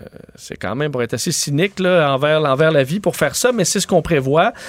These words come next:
Euh, alors, euh, c'est une situation qu'on va surveiller dans les prochaines heures pour ce qui est du complexe, euh, parce que d'ailleurs, euh, le, le, le, la Russie a fait un peu, a fait un réagi aujourd'hui à des informations comme quoi,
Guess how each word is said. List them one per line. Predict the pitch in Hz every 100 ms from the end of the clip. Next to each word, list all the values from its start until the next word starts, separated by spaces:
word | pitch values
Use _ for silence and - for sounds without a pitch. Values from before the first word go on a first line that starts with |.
| - -
Euh, | 151
alors, | 165 156 185 165
euh, | 156
c'est | 135 -
une | 180
situation | - 196 156 214
qu'on | 208
va | 165
surveiller | - 151 147 202
dans | 185
les | 147
prochaines | 143 139 147 131
heures | 180 190
pour | 143
ce | -
qui | 202
est |
du | 151
complexe, | 135 139 170 233 277 - - -
euh, | - 123
parce | - 175
que | -
d'ailleurs, | 214 175 180 226 202
euh, | 156 143
le, | 143 147 147 139 135 131 127 120 123
le, | 123 123 117 113 107 104 110 113
le, | 123 127
la | 127
Russie | 131 135
a | 226
fait | -
un | 190
peu, | - 226
a | 190
fait | 220
un | 202
réagi | 202 190 147 190
aujourd'hui | 214 143 135 123 156 214 - - -
à | 113
des | 147 175
informations | 175 190 180 156 - 240
comme | 185 147
quoi, | 131 170 196